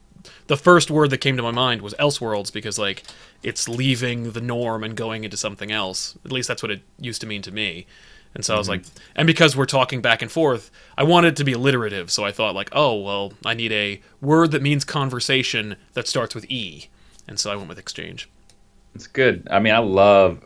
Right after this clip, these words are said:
Speaker 2: I love Elseworlds, man. Like, they're so good. I'm so glad that, like, D C is finally collecting some of the older ones.
Speaker 1: Yes, a fan sent me Justice League Elseworlds, Volume One.
Speaker 2: It,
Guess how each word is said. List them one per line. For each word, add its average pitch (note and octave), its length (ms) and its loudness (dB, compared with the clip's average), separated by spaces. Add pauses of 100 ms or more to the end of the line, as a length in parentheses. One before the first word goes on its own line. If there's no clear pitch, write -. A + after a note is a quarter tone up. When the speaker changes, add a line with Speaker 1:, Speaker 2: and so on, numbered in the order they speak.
Speaker 2:
I F2+ 100 2
love F#2 420 8
Elseworlds, D2+ 560 0
man. D2+ 320 -4 (220)
Like, D#2+ 100 0
they're F2 80 2
so F2 220 4
good. F2 180 8
I'm G2+ 80 4
so B2 220 6
glad G2+ 260 6
that, F2+ 80 2
like, E2 200 2
D F2 120 -6
C F2 220 2
is E2 100 2
finally E2 340 4
collecting E2 500 -2
some E2 140 -4
of D#2 60 -4
the D#2 80 0
older D2+ 260 4
ones. G2 360 4
Speaker 1:
Yes, A#2+ 500 0
a C#3 120 0
fan D3 320 2
sent C#3+ 260 0
me B2+ 360 -4 (140)
Justice A#2+ 460 -2
League A2+ 160 -2
Elseworlds, F#2 600 -8
Volume G#2 340 -8
One. G#2+ 240 -6
Speaker 2:
It, - 120 -8